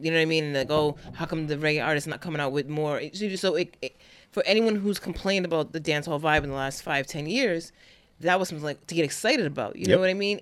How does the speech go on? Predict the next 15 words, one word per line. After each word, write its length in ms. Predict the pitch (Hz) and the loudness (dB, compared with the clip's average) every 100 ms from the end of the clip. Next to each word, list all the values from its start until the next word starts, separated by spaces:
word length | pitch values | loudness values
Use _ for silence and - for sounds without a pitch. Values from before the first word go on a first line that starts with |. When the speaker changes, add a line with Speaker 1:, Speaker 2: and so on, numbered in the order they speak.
| 151 | -2
Speaker 1:
And 400 | 165 160 156 151 - - - _ _ _ _ _ _ _ _ _ _ | 0 0 -4 -10 -20 -20 -20 _ _ _ _ _ _ _ _ _ _
it 120 | 160 175 | -6 -4
just 200 | 180 165 | -4 -4
was 160 | 156 | -4
dumb 380 | 147 160 151 143 | 2 2 2 0
that 100 | 143 | -2
anyone 360 | 165 156 151 147 | 0 -2 -2 -4
would 120 | 156 | -4
be 120 | 147 | -4
like, 160 | 127 120 | -4 -6
"Oh, 240 | 120 131 113 | -10 -12 -14
well, 260 | 58 - - | -14 -12 -8
eh, 340 | 180 180 165 143 | -8 -8 -12 -10
eh, 160 | 175 147 - 151 | -10 -12 -18 -14
eh." 40 | 170 | -14